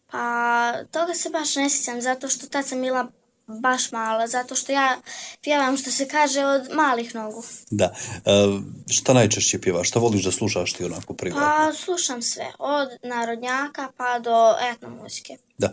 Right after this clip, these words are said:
Speaker 1: Baš
Speaker 2: Da,
Speaker 1: volim.
Speaker 2: da li ti onako nekad zapara, u današnje vrijeme svako svašta snima,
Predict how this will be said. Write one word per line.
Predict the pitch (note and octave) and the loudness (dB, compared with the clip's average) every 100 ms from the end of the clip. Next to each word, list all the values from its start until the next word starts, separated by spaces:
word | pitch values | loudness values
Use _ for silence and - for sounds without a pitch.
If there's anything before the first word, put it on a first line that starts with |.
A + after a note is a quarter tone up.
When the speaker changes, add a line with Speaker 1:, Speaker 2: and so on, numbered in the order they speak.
| - | 0
Speaker 1:
Baš | C4+ B3+ | -4 2
Speaker 2:
Da, | C3 | 2
Speaker 1:
volim. | C4 - - - | 2 -4 -16 -10
Speaker 2:
da | A2+ C3+ | 4 6
li | B2+ | 8
ti | B2 | 6
onako | B2 B2 | 6 4
nekad | A2+ A#2 G2 | 4 4 4
zapara, | G#2+ G2+ G2+ F2+ F#2+ G2+ | 4 6 4 4 0 -4
u | G2 | -2
današnje | G2 G#2 G2 - | 2 4 4 2
vrijeme | F#2 G#2 G#2+ | 2 4 4
svako | G2 - - - G#2 G#2 | 4 4 2 4 2 2
svašta | F#2 G#2 F#2+ G2 | 2 4 4 2
snima, | - G#2 F#2 | 4 4 4